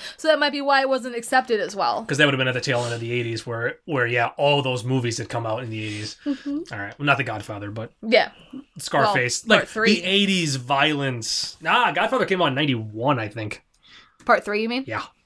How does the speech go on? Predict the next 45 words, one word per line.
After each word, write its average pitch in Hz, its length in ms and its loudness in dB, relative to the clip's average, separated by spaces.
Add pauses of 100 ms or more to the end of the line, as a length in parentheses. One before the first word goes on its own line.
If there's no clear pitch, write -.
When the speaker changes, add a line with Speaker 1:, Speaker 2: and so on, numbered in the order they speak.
(300)
Speaker 2:
Sorry, 147 320 2
I 143 240 2
should 131 180 0
have 123 80 -2
specified 113 460 -2
part 107 160 -6
three. 107 200 -6 (600)
Um, 113 480 0 (880)
Speaker 1:
Oh, 330 200 2
Speaker 2:
By 330 60 2
the 339 60 4
Speaker 1:
don't 339 100 0
Speaker 2:
way, 302 80 6
Speaker 1:
ever 403 180 2
try 392 280 2
to 339 60 -6
blow 330 300 4
bubbles 311 400 0
in 277 60 -4
a 294 40 4
Speaker 2:
ninety. 277 180 4
Speaker 1:
Camelback. 220 640 0 (280)
Speaker 2:
It's - 80 -20
nineteen 135 300 2
ninety, 107 360 -4
sorry. 110 280 -10 (680)
So 226 140 0
still, 262 180 0
that 269 100 4
would 262 80 2
have 233 60 -2
been, 208 240 -2
but 202 100 -2
that, 220 200 0
again, 214 280 2
The 156 80 0
Godfather 185 320 2
Part 170 180 2
Three 220 180 -2
would 156 140 2
have 147 60 2
been 147 120 2
at 139 120 2
the 139 100 -2
very 135 360 2